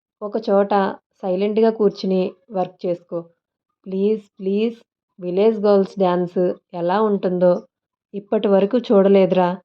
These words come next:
అని కాళ్ళు పట్టేసుకుని బ్రతిమాలుతూ ఉంటాడు. "హే, వదలరా, నీకు వెళ్ళాలనిపిస్తే వెళ్ళరా, నన్నెందుకు విసిగిస్తావు?" అని ఆర్యన్ అంటాడు. "బావా, నీకు తెలుసు కదా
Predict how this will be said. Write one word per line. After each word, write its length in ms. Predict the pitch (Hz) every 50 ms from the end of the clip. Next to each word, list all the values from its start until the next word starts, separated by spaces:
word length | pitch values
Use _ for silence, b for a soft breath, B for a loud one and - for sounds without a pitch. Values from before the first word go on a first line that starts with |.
| _ _ _ _ _ _ -
అని 260 | 190 196 202 196 196 196 233 254 247 _ _ _ _ -
కాళ్ళు 340 | 214 190 180 180 190 202 226
పట్టేసుకుని 720 | 208 208 175 - - 190 190 196 - - 185 180 180 180 185 - _ _ _ _ _ _ _ _ -
బ్రతిమాలుతూ 640 | 185 180 180 175 - 196 202 196 190 190 180 - 208 202
ఉంటాడు. 440 | 196 185 170 175 185 175 170 175 170 - - _ _ _ _ _ _ _ _ _ _ _ _ _ _ -
"హే, 140 | 214 220 220 196 196 - _ _ _ _ -
వదలరా, 580 | 175 185 180 175 196 214 240 247 226 220 202 202 202 202 _ _ _ _ _ _ _ -
నీకు 240 | 196 202 202 202 208
వెళ్ళాలనిపిస్తే 920 | 185 185 175 175 185 208 226 226 226 220 208 208 214 202 202 - - 208 208 220 - - -
వెళ్ళరా, 460 | 190 180 175 180 190 196 196 185 180 196 - _ _ _ _ _
నన్నెందుకు 520 | 214 185 185 202 214 233 240 240 254 247 233
విసిగిస్తావు?" 720 | 220 208 208 - - 214 202 - 214 202 190 190 190 190 202 202 _ _ _ _ _ _ _ _ -
అని 260 | 190 196 202 196 196 190 208 - _ _ -
ఆర్యన్ 380 | 180 175 175 175 185 190 196 190
అంటాడు. 440 | 185 175 175 196 220 220 190 180 170 - _ _ _ _ _ _ _ _ _ _ _ _ _ _ _ _ -
"బావా, 440 | 185 185 175 175 180 190 202 202 190 196 - _ _ _ _ _ -
నీకు 240 | 208 214 220 220 220
తెలుసు 360 | 208 202 185 190 202 202 -
కదా 280 | - 254 233 214 214